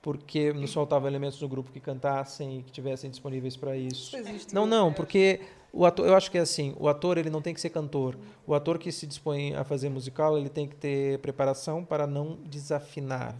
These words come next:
Speaker 1: digamos assim.
Speaker 2: Já
Speaker 1: É,
Speaker 2: fui.
Speaker 1: todo ator, todo, pelo menos a preparação do ator, é, é, essa é a diferença, e aí é que começam as diferenças entre um grupo de amadores e um grupo profissional.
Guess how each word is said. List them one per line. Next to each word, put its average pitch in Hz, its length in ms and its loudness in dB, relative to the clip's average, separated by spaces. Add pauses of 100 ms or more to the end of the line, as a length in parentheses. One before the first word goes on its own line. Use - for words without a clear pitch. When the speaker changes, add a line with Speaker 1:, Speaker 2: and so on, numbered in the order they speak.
Speaker 1:
digamos 131 400 -8
assim. - 280 -12 (340)
Speaker 2:
Já 220 160 -4
Speaker 1:
É, 147 100 -2
Speaker 2:
fui. 196 100 -4
Speaker 1:
todo 185 260 6
ator, 185 340 4 (840)
todo, 202 420 2 (160)
pelo 147 160 2
menos 202 160 2
a 208 60 4
preparação 190 520 4
do 175 100 0
ator, 160 360 2
é, - 140 2 (140)
é, - 180 2
essa 180 200 4
é - 20 0
a - 20 -10
diferença, 160 500 -4
e 156 100 -2
aí 160 200 4
é 170 60 0
que - 120 -12
começam 151 420 -4
as 139 80 -4
diferenças 147 520 -4
entre 143 220 -4
um 139 60 -8
grupo 135 280 -8
de 131 80 -6
amadores 139 560 -4
e 156 40 -8
um 151 60 -6
grupo 143 240 -6
profissional. 127 540 -10